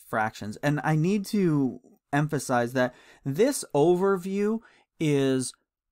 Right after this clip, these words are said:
it might seem a little bit complicated, and I want to try and keep it as simple as possible. So I'm not going to get into this very much,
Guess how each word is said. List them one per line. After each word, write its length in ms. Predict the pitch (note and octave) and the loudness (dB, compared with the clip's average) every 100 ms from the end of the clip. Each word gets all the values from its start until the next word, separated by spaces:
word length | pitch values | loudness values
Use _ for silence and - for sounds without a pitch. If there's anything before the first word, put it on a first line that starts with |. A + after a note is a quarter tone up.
| _ | _
it 100 | D#3 | -2
might 300 | D#3 F#3 A3 | 0 0 -2
seem 320 | - D#3+ D#3 | -4 -2 0
a 60 | D3+ | 2
little 240 | C#3+ C3+ | 2 2
bit 180 | B2+ A2 | 0 -2
complicated, 800 | B2+ A#2+ A2 A2 C3+ B2+ C#3+ D3+ _ _ _ _ _ | -2 -2 -2 -6 -2 -2 -4 -6 _ _ _ _ _
and 240 | C#3+ B2+ B2 | 0 0 0
I 140 | B2 B2 | 0 0
want 240 | B2+ D#3 | 0 -2
to 80 | D#3+ | -4
try 240 | - E3 | -2 -2
and 100 | D3 | 0
keep 220 | C#3 C#3 | -2 -4
it 80 | C#3 | 0
as 140 | B2+ - | -2 0
simple 340 | C3 A#2 A#2+ | -4 -2 -4
as 80 | A2+ | -4
possible. 480 | - A2 - G#2+ G2 | 0 0 -2 -10 -8
So 160 | - | -2
I'm 140 | B2+ C#3 | 0 2
not 240 | F3 E3+ | 2 0
going 220 | G3 F#3+ | -2 -2
to 60 | D#3+ | -2
get 200 | C#3 C3+ | -2 0
into 260 | C3+ C3+ | -2 -2
this 400 | A#2+ B2+ B2+ B2 | -6 -2 -2 -2
very 640 | C3 B2 A#2 B2+ B2 A#2 A2+ | -10 -12 -2 0 2 0 0
much, 480 | A2 G#2+ - - | 0 -2 -4 -14